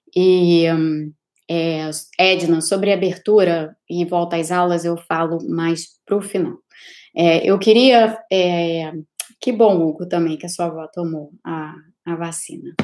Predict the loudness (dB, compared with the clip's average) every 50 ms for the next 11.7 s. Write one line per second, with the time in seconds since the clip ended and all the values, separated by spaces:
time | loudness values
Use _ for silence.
0 | -8 -8 _ -2 0 0 0 0 -4 -4 -4 -2 -2 0 2 4 4 4 4 4
1 | 2 2 2 0 0 0 -4 -4 -4 -4 -4 -4 -6 -4 -6 -6 0 4 4 4
2 | 4 4 4 4 4 2 0 0 -2 -4 -4 -4 -4 -4 -6 -10 -12 -14 -14 -14
3 | -6 -2 0 2 2 2 2 0 -2 -2 -2 -2 0 0 2 0 0 0 -2 -6
4 | -8 -10 _ _ _ -20 -20 -14 -14 -14 -14 -14 -20 -20 -20 _ _ -4 0 2
5 | 4 4 4 4 2 2 0 -2 -2 -4 -6 -10 _ _ _ _ _ -4 0 2
6 | 4 6 6 6 4 4 2 2 0 0 0 2 0 0 0 0 -2 -4 -4 -6
7 | -8 -6 -2 -2 -2 -2 -2 -4 -2 -2 0 0 0 -2 -2 0 0 0 0 -2
8 | -4 -8 -4 -4 -6 -4 -2 -2 -2 0 0 0 -2 0 0 0 0 -2 -8 -12
9 | -8 -8 -8 -8 -8 -10 -6 -2 -2 -2 -2 -4 -4 -4 -2 -2 -2 -4 -4 -4
10 | -2 -2 -2 -4 -6 -6 -8 -8 _ -4 -2 0 0 0 0 0 0 -2 -2 -4
11 | -6 -8 -10 -4 0 0 0 0 0 -4 -4 -6 -6